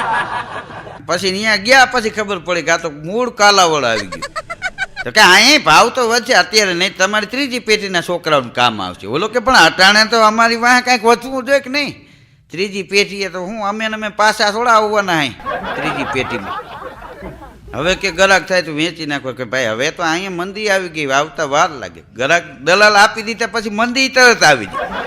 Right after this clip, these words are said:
ગરાકને દલાલ આપી દે ને બીજે દી કે હવે ન્યા ટાઢું પડી ગયું ને, મૂળ એને મલાઈ ઉતારી. વિદેશવાળા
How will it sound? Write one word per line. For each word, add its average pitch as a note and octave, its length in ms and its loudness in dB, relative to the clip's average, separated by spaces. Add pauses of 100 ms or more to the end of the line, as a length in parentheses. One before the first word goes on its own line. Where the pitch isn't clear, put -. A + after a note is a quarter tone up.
(1400)
ગરાકને F#3 440 0
દલાલ G3+ 380 0
આપી G#3+ 240 0
દે A#3+ 140 -6
ને A3+ 80 -8
બીજે A#3 300 -6
દી G3 280 -10
કે G#3+ 100 -2
હવે A#3 180 4
ન્યા C#4+ 160 0
ટાઢું C#4+ 400 4
પડી D4 260 4
ગયું D4 180 -4
ને, A#3 60 -6
મૂળ G#3+ 240 -4
એને B3 220 2
મલાઈ B3+ 340 4
ઉતારી. A#3 360 0 (3000)
વિદેશવાળા A3 1080 0